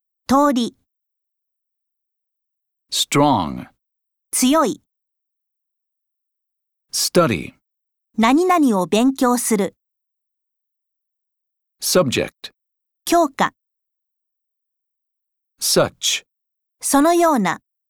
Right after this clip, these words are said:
Speaker 1: このような。
Speaker 2: Sun. The sun.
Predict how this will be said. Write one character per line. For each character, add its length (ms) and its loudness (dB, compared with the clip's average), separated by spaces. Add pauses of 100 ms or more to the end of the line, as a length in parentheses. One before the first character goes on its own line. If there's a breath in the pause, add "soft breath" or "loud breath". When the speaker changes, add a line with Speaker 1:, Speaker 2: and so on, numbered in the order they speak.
(200)
Speaker 1:
こ 140 2
の 140 4
よ 180 2
う 80 -2
な。 180 -6 (2000)
Speaker 2:
Sun. 600 -2 (880)
The 140 0
sun. 640 -2